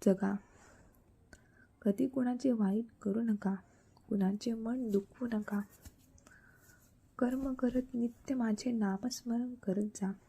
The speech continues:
पण सर्व काही आनंदाने का करणं तुझ्यासाठी सर्वात जास्त काळजी घेणारा तू स्वतः आहेस आणि मी आहे. आपल्या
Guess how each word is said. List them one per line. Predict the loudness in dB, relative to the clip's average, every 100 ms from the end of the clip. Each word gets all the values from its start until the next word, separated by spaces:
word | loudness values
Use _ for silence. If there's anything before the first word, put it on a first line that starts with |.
| _ -20 -20 -20 -20 -20 -20 -20 -20 -20 -6
पण | -2 2 0 -2 -12
सर्व | 0 2 2 -2
काही | -4 -6 -10 -2
आनंदाने | 0 0 -2 -2 -2 -2
का | -2 -4 -4 -6 2
करणं | 4 4 0
तुझ्यासाठी | -2 -2 -2 -2 -2 -8 -4 -2 -2
सर्वात | 0 0 2
जास्त | 0 -4 -6 -8 -16 -14 -14 -16 -20 -20 -20 -20 -20 -20 -16 -4
काळजी | 0 0 4 4
घेणारा | 6 2 2 0 0
तू | -4
स्वतः | -4 -4 -4 -2
आहेस | -2 -2 -2 -4 -6 -20 -20 -20 -20 -20 -20 -20 -20 -20 -20 -20 -20 -12 2
आणि | 2 4 2 0 0
मी | -2 0 0 -4 -12 -2
आहे. | -2 2 0 0 -6 -20 -20 -20 -20 -20 -20 -20 -20 -20 -20 -20
आपल्या | -14 -2 2